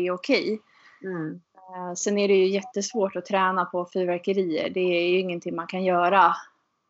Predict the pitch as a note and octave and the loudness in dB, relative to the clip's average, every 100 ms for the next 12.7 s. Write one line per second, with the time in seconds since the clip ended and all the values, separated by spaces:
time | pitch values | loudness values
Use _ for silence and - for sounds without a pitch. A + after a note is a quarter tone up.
0 | _ - A3 G#3 A#3 A3 F#3+ G3+ G#3 F#3+ | _ -6 -2 -2 2 0 2 0 2 2
1 | F#3+ G#3+ - F3 F3 F#3 F#3+ G3+ F#3+ F3+ | 4 0 0 -4 -2 0 2 4 2 0
2 | F3+ F3+ - F3+ F3 F3 E3+ F3 E3+ D#3+ | -6 -8 -8 -10 -8 -10 -10 -8 -6 -4
3 | E3+ - _ _ _ _ - - F#3 D3 | -6 -10 _ _ _ _ -2 0 0 -2
4 | F#3+ F#3+ F#3+ F#3+ F3+ F3+ - A#3 E3+ F#3 | -4 -2 -2 -2 -4 -6 2 4 4 0
5 | - G3 - A3 - - - _ _ _ | -8 -12 -6 -4 -2 -6 -20 _ _ _
6 | G3 F#3+ E3+ F#3 F3 - C#3 - _ F#3 | -10 -8 -6 -8 -6 -6 -6 -8 _ -4
7 | F#3+ D#3 E3 D#3+ - E3+ - F#3 F3 E3 | -2 -2 -4 -6 -4 -4 -2 -4 -4 -4
8 | D#3 D#3 G3 F3 C#3+ E3+ - - F#3 D#3+ | -6 -4 -2 0 -2 -8 -12 -12 -8 -6
9 | - D#3 F3+ F#3 - - F3 _ _ _ | -4 -6 -4 -6 -6 -10 -10 _ _ _
10 | _ _ F3+ F#3 F#3+ G3 F3 - F3+ E3+ | _ _ -4 -4 -4 -8 -12 -4 0 2
11 | E3 E3 E3+ - G#3 - - C#3+ D3+ D3+ | 4 4 2 0 -6 -6 -6 -6 -6 -8
12 | E3 D#3+ D#3+ D3 B2+ D3+ | -8 -8 -10 -10 -10 -12